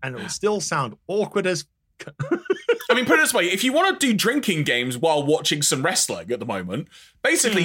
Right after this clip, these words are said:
Speaker 1: Mm.
Speaker 2: every time you hear the word stupendous, take a shot. And see how long you don't last for, depending on your,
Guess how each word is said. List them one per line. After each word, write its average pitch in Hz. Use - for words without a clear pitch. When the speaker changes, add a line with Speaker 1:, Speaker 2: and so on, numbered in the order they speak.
Speaker 1:
Mm. -
Speaker 2:
every 247
time 247
you 220
hear 220
the 202
word 190
stupendous, 185
take -
a -
shot. -
And 156
see 247
how 214
long 202
you 156
don't 156
last 127
for, 95
depending 139
on 135
your, 135